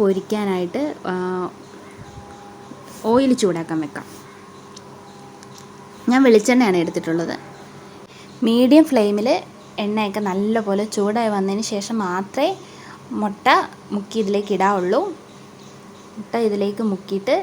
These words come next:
നല്ല പോലെ മാവ്, നല്ല പോലെ മാവ് പിടിപ്പിച്ചിട്ട് വേണം എണ്ണയിലേക്ക് ഇട്ട് കൊടുക്കാൻ. ഞാനിപ്പം ഇട്ടിട്ടുണ്ട്. ഇപ്പം നോക്കിയാൽ കാണാം, just ആ സോഡാപ്പൊടിയൊക്കെ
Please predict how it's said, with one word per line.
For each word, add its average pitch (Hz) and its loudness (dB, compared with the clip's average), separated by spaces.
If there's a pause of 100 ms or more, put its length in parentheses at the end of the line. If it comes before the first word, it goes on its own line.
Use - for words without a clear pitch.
(440)
നല്ല 214 0
പോലെ 202 0
മാവ്, 175 -2 (840)
നല്ല 254 2
പോലെ 214 2
മാവ് 196 0
പിടിപ്പിച്ചിട്ട് 196 -4
വേണം 196 -4 (800)
എണ്ണയിലേക്ക് 202 -2
ഇട്ട് 208 -6
കൊടുക്കാൻ. 175 -2 (800)
ഞാനിപ്പം 208 -4 (460)
ഇട്ടിട്ടുണ്ട്. 202 -4 (600)
ഇപ്പം 254 -2
നോക്കിയാൽ 214 0
കാണാം, 190 2 (280)
just 202 -8 (180)
ആ - 2 (180)
സോഡാപ്പൊടിയൊക്കെ 226 0